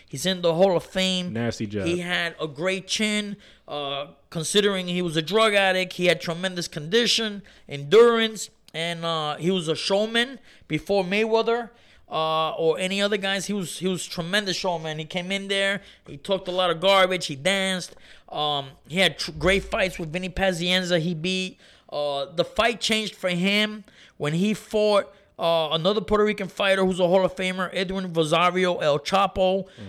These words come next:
Speaker 1: And Chapo really put a beating on him.
Speaker 2: Mm-hmm.
Speaker 1: But Camacho did win the fight,
Speaker 2: Mm-hmm.
Speaker 1: but he was just never the same fighter again. He was,
Speaker 2: Mm-hmm.
Speaker 1: he was more on the retreat, and he was fighting smarter than coming in aggressive.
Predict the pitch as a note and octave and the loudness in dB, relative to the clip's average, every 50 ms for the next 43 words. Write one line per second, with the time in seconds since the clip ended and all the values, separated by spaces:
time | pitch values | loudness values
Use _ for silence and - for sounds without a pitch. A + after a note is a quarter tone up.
0 | F#2+ - - - - - F3 F3 F3 F#3+ F#3+ F#3+ F#3+ F#3 F3+ F3 - - _ - | -10 -10 -6 -4 0 2 2 2 2 0 0 2 2 2 0 0 -4 -10 _ -12
1 | D#3 D#3+ F3+ G3+ G#3 G3 D#3+ - - - G#3 G#3 G3 G3+ - - - - - D#3+ | 0 4 4 4 4 4 0 -2 2 6 8 8 6 6 0 -8 -18 -10 -8 -8
2 | D3 C#3+ F#3 F#3+ G3 G3 F#3+ F#3 F#3 F#3 F3+ F3 F#3 F#3+ G3 G3 E3+ E3+ D#3+ D3+ | -6 -4 -4 -2 -2 -2 -4 -2 -2 0 0 2 0 0 0 0 2 2 2 2
3 | - - - - _ - F3 F#3+ A3+ C4 C#4 - B3+ A3 G3+ B3+ C4 A#3+ A#3+ A3 | 0 -4 -14 -20 _ -2 0 4 4 4 4 4 2 2 4 4 6 6 4 2
4 | F#3+ F3 - - F3+ E3 D#3+ D#3+ C#3+ - - A2+ G#2 G#2+ A2 A2+ E3 G3 G#3 G3+ | 0 -2 -2 0 2 2 2 0 -2 -6 -12 -14 -14 -10 0 4 4 6 6 4
5 | F3+ G#3 G3 D#3 E3+ G3 G#3 A3+ A#3 A#3+ A#3+ C4 B3 A#3+ G#3+ G#3 - - A3 G#3+ | 2 2 0 -2 -2 -6 -2 0 0 0 0 -2 -2 -2 -2 -2 -2 -4 -6 -6
6 | G#3 F#3 - - G#3 G3+ G3+ G#3 G3+ G3+ G3 F3 D#3+ D3+ D3+ F3+ F#3+ E3+ D#3 D3+ | -8 -12 -6 -2 0 0 0 2 2 0 0 0 -2 -4 -4 -4 -2 -2 -2 -2
7 | D#3+ D#3+ D3 G#2 - G3+ G#3+ G#3+ G3+ F#3+ F3 C#3+ D#3 F3+ G#3 A3+ A#3 A#3 G#3+ G#3 | -2 -4 -4 -6 -10 -12 -8 -4 -2 -2 -2 -2 -2 0 2 2 2 2 0 -2
8 | G3+ F3+ F#3 F3+ D#3 - - - A3 A3+ A#3+ C4 C4+ - - _ _ _ _ _ | -4 -4 -4 -8 -8 -10 -10 -8 -6 -4 -4 -4 -6 -8 -14 _ _ _ _ _
9 | _ _ _ _ - E3 E3+ E3+ E3 E3+ - - - G#3 G#3+ A3 G3+ - - - | _ _ _ _ -2 0 0 0 0 -2 -4 2 4 4 4 4 0 -6 -8 -8
10 | - F#3+ G3+ G#3 G#3+ A3+ A#3+ B3+ B3 G#3 F3+ D#3+ - G#3 G3+ G3+ G3 G3 G3 F3+ | -6 -2 0 2 4 4 4 4 2 0 -2 -4 -4 -4 -4 -4 -4 -6 -8 -8
11 | E3 D#3 E3 G3+ G3+ G3 E3+ - - C3 A#2 A2+ | -8 -8 -4 -2 -2 -2 -4 -4 -8 -10 -10 -10